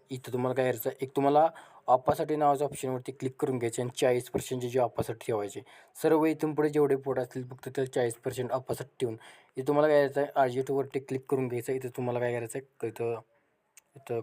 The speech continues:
कलर व-, याच्यावरती क्लिक करून सॅच्युरेशन याचं मायनस करून घ्यायचं आहे. इकडं मायनस करून घेतल्यानंतर बघू शकता आणखीन एकदा बघा, तर इथं काय करायचं आहे,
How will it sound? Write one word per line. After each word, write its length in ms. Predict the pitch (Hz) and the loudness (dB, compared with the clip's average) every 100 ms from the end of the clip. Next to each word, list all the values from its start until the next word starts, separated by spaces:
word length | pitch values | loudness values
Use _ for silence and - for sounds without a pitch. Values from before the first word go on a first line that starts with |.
| 117 | -4
कलर 220 | 113 117 | -4 -4
व-, 280 | 117 117 113 | -2 -2 -2
याच्यावरती 480 | 110 113 117 110 - | -4 -4 -6 -8 -10
क्लिक 120 | - 131 | -10 -4
करून 140 | 131 135 - | -4 -2 0
सॅच्युरेशन 520 | 117 - 127 120 131 | 0 0 -4 -4 -4
याचं 240 | 127 135 | -2 0
मायनस 320 | 139 131 123 - | 2 0 -2 -4
करून 220 | 131 120 | -4 -2
घ्यायचं 220 | 110 113 | -4 -4
आहे. 80 | 110 | -4
इकडं 140 | 139 - - - - - | -4 -6 -20 -20 -20 -8
मायनस 280 | 123 123 127 | -2 -2 -2
करून 220 | - 135 | 0 0
घेतल्यानंतर 320 | 131 131 127 127 | 0 -2 -4 -4
बघू 200 | 123 120 | -4 -6
शकता 360 | 120 - 160 180 | -8 -6 -6 -6
आणखीन 380 | 131 120 117 135 | -4 -4 0 2
एकदा 140 | 135 131 | 4 2
बघा, 260 | 120 135 - _ _ _ _ _ _ _ _ _ _ - - - | 2 0 -4 _ _ _ _ _ _ _ _ _ _ -20 -10 -4
तर 100 | 110 | -2
इथं 220 | 107 110 | -2 -4
काय 160 | 113 | -4
करायचं 300 | 113 110 - | -2 -6 -6
आहे, 160 | 120 123 | -6 -8